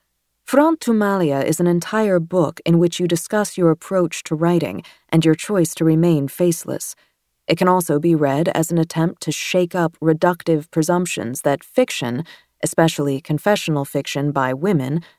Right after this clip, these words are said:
must necessarily be rooted in autobiography. Yet whatever one thinks of Gotti's methods,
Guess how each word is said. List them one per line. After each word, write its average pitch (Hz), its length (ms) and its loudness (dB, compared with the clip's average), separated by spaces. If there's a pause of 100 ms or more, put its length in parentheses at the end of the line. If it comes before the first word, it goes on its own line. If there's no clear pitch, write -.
(160)
must 196 320 2
necessarily 190 800 0
be 175 220 0
rooted 165 480 0
in 185 180 0
autobiography. 147 1080 0 (1080)
Yet 247 180 6
whatever 302 360 4
one 220 320 0
thinks 151 400 -2
of 143 140 -4
Gotti's 151 420 0
methods, - 540 -2